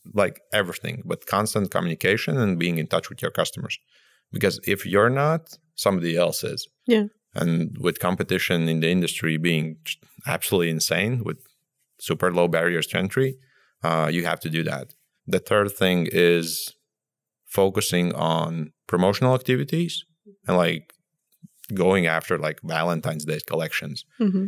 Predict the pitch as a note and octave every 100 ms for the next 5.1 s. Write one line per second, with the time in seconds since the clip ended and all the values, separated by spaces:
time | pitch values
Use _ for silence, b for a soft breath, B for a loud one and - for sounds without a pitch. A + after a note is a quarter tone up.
0 | G#3 F2 F2 - E2+ - E2 D#2 - D#2
1 | - D2+ D#2 D#2+ E2+ - E2 D#2+ D2+ D#2
2 | D#2 D#2 - - D#2 D#2+ D#2 D2+ D2 D2+
3 | - _ _ F2 D#2+ D2+ E2+ F2 F2 D#2+
4 | D#2 D2+ - - D2+ - b b b G2+